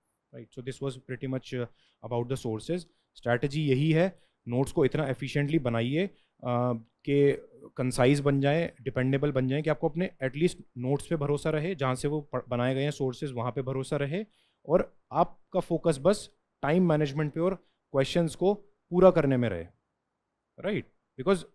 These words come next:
completing the paper in the mains examination, trust me, is a very, uh, you know, I would say, is a very, uh, tremendous, uh, uh, to be,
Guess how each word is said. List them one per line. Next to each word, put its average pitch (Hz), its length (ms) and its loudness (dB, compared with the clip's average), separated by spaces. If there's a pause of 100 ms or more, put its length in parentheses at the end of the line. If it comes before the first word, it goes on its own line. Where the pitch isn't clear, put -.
(260)
completing 202 460 6
the 190 120 2
paper 175 320 4 (100)
in 202 160 6
the 190 120 10
mains 160 360 4
examination, 139 640 -2 (120)
trust 147 220 -4
me, 160 180 -2 (400)
is 135 80 -2
a 135 200 2
very, 180 360 2 (260)
uh, 131 200 0
you 123 120 0
know, 185 240 -2 (100)
I 127 100 -2
would 143 220 -2
say, 156 160 0 (460)
is 131 80 -4
a 147 160 2
very, 151 440 2
uh, 131 100 -6 (100)
tremendous, 143 560 2 (640)
uh, 127 200 -12
uh, 127 80 -6 (100)
to 131 80 -4
be, 135 260 0